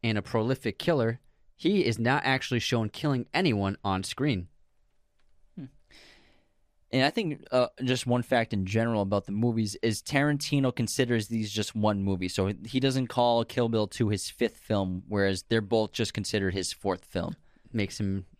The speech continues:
Speaker 1: gives him the, uh, liberty to make a tenth one now.
Speaker 2: And it also gives him the liberty to retire if he wants and just say it's his fifth film and then he's
Speaker 1: Yeah.
Speaker 2: done with ten.
Speaker 1: Yeah.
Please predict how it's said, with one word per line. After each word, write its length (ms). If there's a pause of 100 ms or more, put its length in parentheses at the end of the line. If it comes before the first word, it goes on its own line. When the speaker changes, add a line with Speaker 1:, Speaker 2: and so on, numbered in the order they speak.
Speaker 1:
gives 200
him 160
the, 180
uh, 160
liberty 320
to 80
make 180
a 60 (220)
tenth 320
one 140
now. 80
Speaker 2:
And 100
it 20
also 220
gives 160
him 80
the 100
liberty 380
to 160
retire 420
if 80
he 80
wants 300
and 100
just 140
say 140
it's 120
his 140
fifth 180
film 220
and 80
then 80
he's 80
Speaker 1:
Yeah. 60
Speaker 2:
done 160
with 100
ten. 300 (180)
Speaker 1:
Yeah. 140